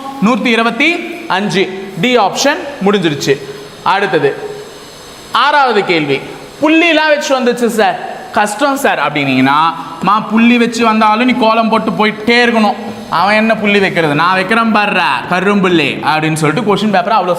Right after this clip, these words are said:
சூட்சமமா ஹேண்டில் பண்ணணும். இப்போ இது மூன்றரை ஏழு, ஏன்னா ஒரு புள்ளி வச்சு வந்தா கூட நீ அந்த இடத்துல பதட்டமாய் வெளியே வந்துருவியான்றது அவன் நோக்கம். நான் எதுக்கும் பதட்டப்பட மாட்டேன் அப்படின்னு சொல்லிட்டு போறது உன் நோக்கம்.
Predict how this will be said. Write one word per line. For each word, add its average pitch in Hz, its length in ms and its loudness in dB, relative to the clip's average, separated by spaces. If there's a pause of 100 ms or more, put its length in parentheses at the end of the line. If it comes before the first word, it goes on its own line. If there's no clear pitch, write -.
சூட்சமமா 220 420 2 (100)
ஹேண்டில் 180 200 -2
பண்ணணும். 139 220 -2 (380)
இப்போ 240 160 2
இது 254 120 2
மூன்றரை 302 400 2
ஏழு, 269 560 2
ஏன்னா 359 80 4 (520)
ஒரு 214 160 2
புள்ளி 392 320 2
வச்சு 370 260 2
வந்தா 294 240 2
கூட 320 140 2
நீ 349 100 2
அந்த 285 140 2
இடத்துல 294 300 0
பதட்டமாய் 285 400 2
வெளியே 277 200 2
வந்துருவியான்றது 247 580 2
அவன் 269 280 2
நோக்கம். 226 380 2 (680)
நான் 180 300 2
எதுக்கும் 214 360 2
பதட்டப்பட 185 380 2
மாட்டேன் 120 260 -2 (120)
அப்படின்னு 165 240 0
சொல்லிட்டு 160 420 0
போறது 156 100 0
உன் 202 200 2
நோக்கம். 147 400 0